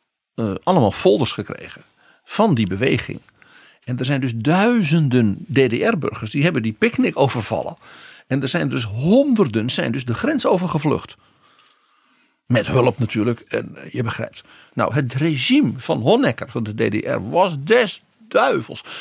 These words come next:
Die hebben dus geklaagd in Boedapest bij de bevriende socialistische regering. Die zei, "Ja, ja, ja, ja, ja. Nou, één ding was duidelijk voor de Hong-, Hongaren. Dit houden we niet meer tegen. Wij lopen dus groot gevaar." Probeer je even te herinneren wat met de Syrische vluchtelingen gebeurde.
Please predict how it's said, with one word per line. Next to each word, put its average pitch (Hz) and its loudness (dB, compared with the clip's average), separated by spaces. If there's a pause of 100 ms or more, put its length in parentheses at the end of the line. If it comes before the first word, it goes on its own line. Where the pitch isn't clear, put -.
Die 127 0
hebben 160 0
dus - -10
geklaagd - -2
in 156 2
Boedapest 151 2
bij 135 0
de 135 0 (100)
bevriende 151 2 (260)
socialistische 139 0
regering. 160 -2
Die 117 -4
zei, 104 -6
"Ja, 78 -4
ja, 82 -6
ja, 95 -6
ja, 80 -10
ja. 117 -2 (240)
Nou, - -8
één 226 4
ding 185 2
was 107 0
duidelijk 139 0
voor 123 -4
de 107 0
Hong-, 127 -8
Hongaren. 131 -2 (200)
Dit 151 2
houden 120 0
we 117 2
niet 131 -2
meer 95 -8
tegen. 131 -8 (360)
Wij 120 -4
lopen 131 0
dus 107 -6
groot 208 0
gevaar." 110 0 (1080)
Probeer 131 4
je 165 4
even 143 0
te - -4
herinneren 143 2 (140)
wat 123 -6
met 120 -2
de 117 -6
Syrische 131 -2
vluchtelingen 117 -10
gebeurde. - -16